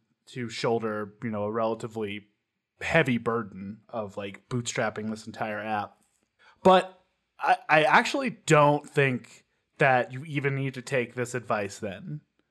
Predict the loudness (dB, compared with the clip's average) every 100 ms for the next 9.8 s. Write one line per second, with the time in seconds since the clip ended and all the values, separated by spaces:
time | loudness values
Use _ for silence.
0 | _ _ _ -2 4 6 6 2 -2 -12
1 | _ -8 0 4 4 4 4 4 4 2
2 | -2 -4 -8 _ _ -6 0 4 4 2
3 | -2 _ _ _ _ -12 -4 0 0 -2
4 | -4 -4 -2 0 0 0 0 0 -2 -4
5 | -6 -6 -6 -4 -4 -4 -4 -4 -4 -4
6 | -6 -4 -4 -6 -10 -6 0 4 6 6
7 | 6 6 6 2 -2 -2 2 4 2 -2
8 | -2 2 4 2 -2 -4 -6 -2 -2 -2
9 | -2 -4 -6 -10 -8 -10 -12